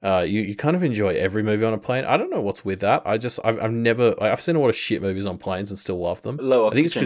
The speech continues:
Speaker 1: 'cause you
Speaker 2: levels.
Speaker 1: trapped.
Speaker 2: Low oxygen levels,
Speaker 1: Yeah.
Speaker 2: yeah.
Speaker 1: Um, but anyway, I really liked it on the plane, so I can't wait to hear Scott and Matt, uh, you know, hopefully reaffirm that for me without me having to actually rewatch it and
Speaker 2: Yeah.
Speaker 1: have that in doubt.
Speaker 2: I mean, some people still liked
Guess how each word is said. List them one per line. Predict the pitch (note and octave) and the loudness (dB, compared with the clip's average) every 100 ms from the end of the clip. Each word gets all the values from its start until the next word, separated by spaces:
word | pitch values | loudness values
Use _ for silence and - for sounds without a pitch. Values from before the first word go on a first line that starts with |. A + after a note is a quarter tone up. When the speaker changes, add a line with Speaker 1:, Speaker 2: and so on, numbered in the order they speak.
| F#2+ | -2
Speaker 1:
'cause | F#2 | -2
you | |
Speaker 2:
levels. | F#2+ F#2+ - | 2 2 2
Speaker 1:
trapped. | - - _ _ - | -4 -20 _ _ -4
Speaker 2:
Low | G#2+ | -2
oxygen | G2 - G#2 G2 | -2 -6 -12 -8
levels, | F#2+ | 2
Speaker 1:
Yeah. | A2 G#2 G#2 | 4 4 2
Speaker 2:
yeah. | G#2+ G2 _ _ _ _ - | -4 -10 _ _ _ _ -2
Speaker 1:
Um, | G2 F#2+ | 0 0
but | A2 | 0
anyway, | A#2+ A2+ | 0 4
I | C3 | 4
really | C3 A2 G2+ | 4 4 2
liked | G2 G2+ G#2+ | 0 -2 -4
it | |
on | G2 | -6
the | F#2+ | -8
plane, | - G2 | -8 -8
so | G#2 F2+ | -6 -6
I | |
can't | - G2+ | -2 -2
wait | F#2+ F2+ | -2 -4
to | G#2 | -4
hear | G2 F#2+ F#2+ - | -2 -2 -2 -6
Scott | - G#2+ E2+ | -6 -2 -2
and | F#2+ | -2
Matt, | F#2 F#2+ - | -4 -4 -4
uh, | F2+ F2 F2 - | -4 -4 -4 -4
you | F#2+ | -4
know, | F#2 F2+ - - | -4 -4 -6 -4
hopefully | G#2+ - F2+ F#2 - | -4 -2 -2 -2 -6
reaffirm | F2+ G2+ G2 F2+ G#2 F#2+ | -8 -2 -2 -2 -4 -2
that | F#2+ F#2 - | -2 -2 -4
for | - G2+ | -4 -2
me | G2 G2 | -2 -2
without | F#2+ F#2 | -2 -2
me | G2+ | -2
having | G2+ G2+ F#2 | -2 -2 -2
to | |
actually | G2 - G2+ | -4 -4 -6
rewatch | F#2+ G2 G2+ - | -2 0 0 0
it | A2 G2 | -4 -4
and | F#2+ G2+ - | -8 -8 -6
Speaker 2:
Yeah. | C3 D3+ A#2+ F#2+ | -4 -2 -2 -4
Speaker 1:
have | E2 G2+ | -4 0
that | G2+ G2+ | 2 2
in | G2 | 2
doubt. | A2+ A#2 - - | 0 0 -4 -2
Speaker 2:
I | |
mean, | F#3 F#3+ F3 | 0 0 -4
some | - - A3 B3+ | -4 0 2 2
people | A3+ G#3 D3 | -2 -4 -4
still | B2+ - D3+ C#3+ B2+ | -6 -2 2 2 2
liked | A2 A2 - - - | 0 -2 -4 -10 -10